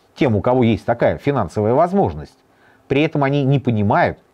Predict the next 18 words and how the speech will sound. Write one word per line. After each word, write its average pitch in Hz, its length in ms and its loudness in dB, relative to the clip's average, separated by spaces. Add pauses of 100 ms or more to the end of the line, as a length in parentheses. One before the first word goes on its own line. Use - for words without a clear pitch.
или 180 180 0
делают 95 420 -2
вид, 104 220 -4
что - 200 -4
не 131 100 0
понимают, 120 560 0 (320)
что, - 260 -2
призывая 151 640 2
к - 80 -16
подобному, 131 640 0 (180)
делят 127 460 2
россиян 98 540 -2
на 117 120 -2
людей 120 300 0
высшего 127 680 -2
и 170 120 0
низшего 101 420 -2
сорта. - 480 -10